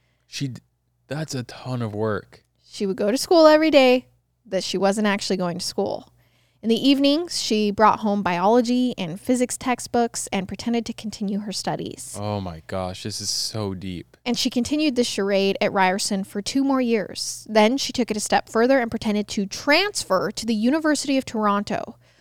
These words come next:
Speaker 2: another lie that was convincing enough for her parents to believe. It helped that Jennifer didn't spend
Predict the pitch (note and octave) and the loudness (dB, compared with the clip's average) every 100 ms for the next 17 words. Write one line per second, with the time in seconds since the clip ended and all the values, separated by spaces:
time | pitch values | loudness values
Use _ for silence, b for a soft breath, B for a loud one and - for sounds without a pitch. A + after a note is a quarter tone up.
0 | _ _ A3 B3+ C4 B3+ A3+ A3 G#3 G3+ | _ _ 4 8 10 10 8 6 4 0
1 | G3 - G#3 G3 - F#3 F3+ E3+ - - | -2 -2 0 0 -2 -4 -2 -4 -6 -10
2 | G3 F#3+ A3 D#3+ G3 - F#3+ F3 E3+ - | -6 -6 -4 -6 -6 -6 -4 -6 -6 -10
3 | - - - b b b A3+ B3 C#4 - | -12 -18 -20 b b b 2 6 6 6
4 | - A#3 G#3 G#3 G3+ G3+ G3 G3 F#3 - | 2 2 2 -2 0 0 0 -2 -2 -6
5 | - F#3+ F#3+ | -2 -2 -4